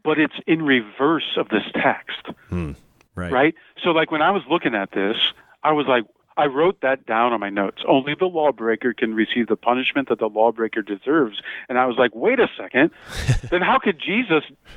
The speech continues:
Speaker 1: be punished for me?" Right? Because he's not the lawbreaker, he who knew no sin, right? But he
Speaker 2: Right.
Speaker 1: becomes sin. But it's not the Father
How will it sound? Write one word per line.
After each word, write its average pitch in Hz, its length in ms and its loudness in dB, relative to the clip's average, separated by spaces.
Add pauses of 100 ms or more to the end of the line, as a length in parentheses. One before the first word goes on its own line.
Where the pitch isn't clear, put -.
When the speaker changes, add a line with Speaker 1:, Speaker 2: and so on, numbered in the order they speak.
(420)
Speaker 1:
be 170 120 2
punished 175 440 0
for 147 120 -2
me?" 220 420 0 (300)
Right? 135 300 2 (960)
Because 175 300 2 (180)
he's 233 320 -2
not 156 220 2
the 143 80 -2
lawbreaker, 131 640 0
he 135 180 0
who 139 180 4
knew 117 180 2
no 110 180 2 (140)
sin, 101 260 -2 (120)
right? 107 320 2
But 143 140 4
he 85 100 -6
Speaker 2:
Right. 143 80 2
Speaker 1:
becomes 110 400 -4 (120)
sin. 110 260 0 (760)
But 175 240 4 (300)
it's - 220 2
not 190 300 0
the 160 100 2 (180)
Father 170 680 0